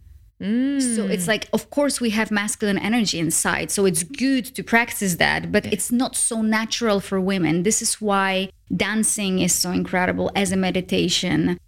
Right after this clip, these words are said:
Speaker 2: or other artist-, more artistic things to, to move the energy and to bring awareness here. And another thing is that I actually find it useless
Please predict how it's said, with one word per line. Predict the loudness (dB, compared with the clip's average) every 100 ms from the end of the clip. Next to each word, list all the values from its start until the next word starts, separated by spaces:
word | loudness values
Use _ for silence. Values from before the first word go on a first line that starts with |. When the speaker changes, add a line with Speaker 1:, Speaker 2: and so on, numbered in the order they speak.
| _
Speaker 2:
or | 0 0 0
other | -2 0 0
artist-, | 0 -4 -2 0 0 0
more | 0 2
artistic | 0 0 -2 0 -4
things | -2 0 0 0 -2
to, | 0 0 2 0 -2 -6 -4
to | 0 0 0
move | 2 2 2 0
the | 0
energy | 0 0 0
and | 0 0
to | -2
bring | 0 0 2
awareness | 0 2 2 2 0 0
here. | 2 2 -2 -6 -8 -2
And | -2
another | -2 -2 0 2 0
thing | -2 -2 -2 0
is | 0
that | 0 0
I | -2 -2 0
actually | 0 0 0 0
find | 0 0 2 2
it | 0 -4 -10 -10 -20 _
useless | -4 0 0 0 -2 -2 -2 -2